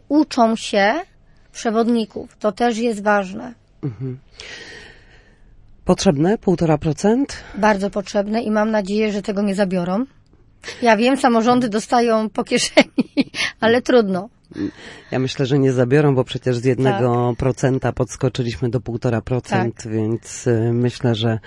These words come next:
Speaker 2: e, że to jest ważne. Warto też, drodzy państwo, pamiętać, że można co miesiąc odpisywać, e, też z podatku kwotę na organizację pożytku publicznego, nie tylko, mm,
Speaker 1: Oczywiście.
Speaker 2: to raz w roku. E,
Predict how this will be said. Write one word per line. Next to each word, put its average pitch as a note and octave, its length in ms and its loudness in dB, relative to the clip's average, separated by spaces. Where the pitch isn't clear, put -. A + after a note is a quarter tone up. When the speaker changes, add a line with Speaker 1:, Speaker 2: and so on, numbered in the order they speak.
Speaker 2:
e, B2 240 2
że A2+ 120 -4
to C3+ 140 2
jest A#2 160 0
ważne. C3+ 580 4
Warto C3 320 2
też, A#2 200 -4
drodzy A#2+ 260 -2
państwo, C3 320 -4
pamiętać, B2 480 0
że B2+ 60 -2
można B2 340 -2
co - 180 -4
miesiąc C#3 640 0
odpisywać, G#2 960 -6
e, G#2+ 300 -4
też - 180 -6
z - 40 -14
podatku A2 520 -6
kwotę A2+ 400 -6
na G#2+ 240 -4
organizację C3 840 0
pożytku C3 460 -2
publicznego, A#2 640 -4
nie D3 220 4
tylko, A2+ 680 0
mm, A#2 240 -2
Speaker 1:
Oczywiście. A#2 320 -2
Speaker 2:
to A2+ 120 0
raz G#2+ 200 -2
w G2+ 40 -10
roku. A2 400 -4
E, C3 60 0